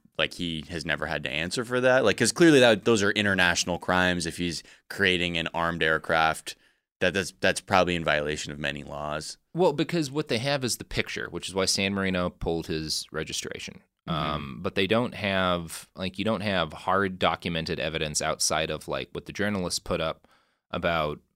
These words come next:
Speaker 2: how it was made or about exactly who ordered it. Like, Prince
Speaker 1: Yeah.
Speaker 2: doesn't have his name tied to it in legal documents. These are allegations in a news report that has a significant amount of backing to it.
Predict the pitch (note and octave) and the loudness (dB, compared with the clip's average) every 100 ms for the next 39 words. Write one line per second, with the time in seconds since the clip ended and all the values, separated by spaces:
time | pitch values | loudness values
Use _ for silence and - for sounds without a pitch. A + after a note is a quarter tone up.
0 | _ - G2+ G#2 G2+ F#2+ F2+ F2+ F2 F2 | _ -2 2 4 2 -2 -4 -2 0 0
1 | F2 - E2 D2+ D2+ D2 D2+ D#2+ E2+ F2 | -2 -4 -4 -4 -2 0 -2 -6 -4 -2
2 | F#2+ F#2+ E2+ F2+ D2 E2 D#2+ E2 E2 E2 | -2 -4 -4 -6 -6 -6 -6 -4 -6 -4
3 | D2+ C#2+ - - D#3+ E3+ B2+ A2 F2+ F#2+ | -6 -6 -14 -8 -4 -2 0 -2 -2 -2
4 | F#2 F2 D#2+ E2+ F2+ F#2 F2 - E2 D#2+ | -2 -4 -6 -4 -2 -2 -4 -2 -2 -2
5 | E2 E2 - D2+ D#2+ G2 F2 D2 - - | -4 -6 -8 -10 -8 -6 -6 -6 -8 -12
6 | G1+ G1+ - E2 D#2 C#2+ E2+ E2+ D#2+ D#2 | -14 -12 -8 -8 -6 -6 -4 -4 -2 -2
7 | D#2 D#2 D2+ - - E2 D2+ C#2+ D2+ D#2+ | -2 -6 -8 -10 -8 -10 -8 -8 -8 -4
8 | F#2 G2 F#2+ - F2+ E2+ - _ _ _ | -2 -2 -2 -4 -2 -2 -4 _ _ _
9 | _ - E2 G2 F2+ F2 C2 - F#2 B2 | _ -6 -2 0 0 0 0 0 0 0
10 | A#2+ A2 G#2 F#2 D#2+ D2+ A2 A#2+ G2 D#2 | 2 2 2 2 0 2 2 2 0 -4
11 | - D#2+ C#2+ - | -2 -2 -2 -6